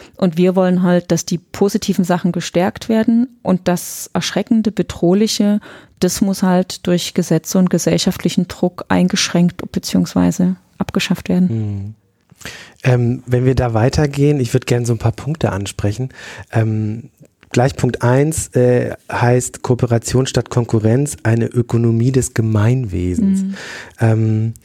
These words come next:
Speaker 2: und da steht geschrieben, Zitat, „Während die Lun-, linke Utopie des zwanzigsten Jahrhunderts vor allem auf Lohnarbeit basierte, kann die linke Utopie des einundzwanzigsten Jahrhunderts verstärkt auf die Produktivität des Gemeinsamen aufbauen.“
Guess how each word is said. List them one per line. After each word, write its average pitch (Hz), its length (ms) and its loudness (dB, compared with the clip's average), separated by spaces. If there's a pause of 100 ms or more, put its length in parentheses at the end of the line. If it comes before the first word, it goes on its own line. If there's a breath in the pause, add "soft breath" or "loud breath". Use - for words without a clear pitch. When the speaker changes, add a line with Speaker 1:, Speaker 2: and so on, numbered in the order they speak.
(560 loud breath)
Speaker 2:
und 120 180 0
da 123 120 4
steht - 260 -2
geschrieben, 139 400 0
Zitat, 123 320 0
„Während 120 240 0
die 117 60 2
Lun-, 127 300 2
linke 147 300 0
Utopie 131 360 0
des 117 180 -2
zwanzigsten 139 560 -2
Jahrhunderts 123 420 0
vor 107 180 0
allem 113 220 0
auf 98 220 -8
Lohnarbeit 135 640 2
basierte, 110 400 2
kann 107 180 0
die 104 120 2
linke 117 420 2
Utopie 110 340 0
des 101 260 0
einundzwanzigsten 110 760 0
Jahrhunderts 104 400 0
verstärkt 107 680 0
auf 101 120 0
die 104 120 0
Produktivität 101 800 0
des 104 140 -2
Gemeinsamen 95 640 2
aufbauen.“ 82 560 -4